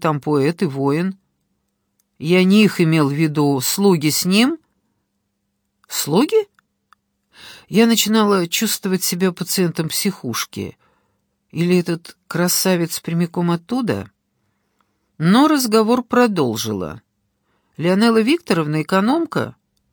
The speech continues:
«Есть ещё Василий Кузьмич, работает в магазине».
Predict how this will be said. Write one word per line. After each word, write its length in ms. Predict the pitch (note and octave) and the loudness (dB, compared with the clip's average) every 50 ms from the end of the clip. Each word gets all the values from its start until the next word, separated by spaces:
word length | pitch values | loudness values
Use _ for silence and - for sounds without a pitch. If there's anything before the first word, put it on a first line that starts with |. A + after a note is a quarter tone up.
| _ _ _ _ _ _ _ _ _ _ _ _ _ _ _ _ _ _ _ | _ _ _ _ _ _ _ _ _ _ _ _ _ _ _ _ _ _ _
«Есть 280 | E3 F#3+ G#3 - - | 0 0 0 0 0
ещё 240 | A3 G#3 - - A3 | -2 -2 2 2 2
Василий 380 | G#3 G#3 G#3 - - A3 G#3 G3+ | 2 2 2 2 0 -2 -2 -2
Кузьмич, 640 | - A3 A3 G3+ F#3 E3 D3+ C3 - - - - - _ _ _ _ _ | -2 -4 -4 -2 0 0 0 0 0 -2 -6 -8 -10 _ _ _ _ _
работает 520 | D3+ D#3+ E3 E3 F#3 F#3 - G3+ G3 - | -2 -2 0 0 -2 0 0 -2 -2 -2
в 40 | F#3 | -2
магазине». 800 | F#3+ F#3+ F3+ F#3+ F#3+ G3 F3 E3 C#3+ A#2+ G#2+ G2 F2 - - | -2 0 0 0 0 0 0 -2 -2 -2 -4 -6 -8 -10 -12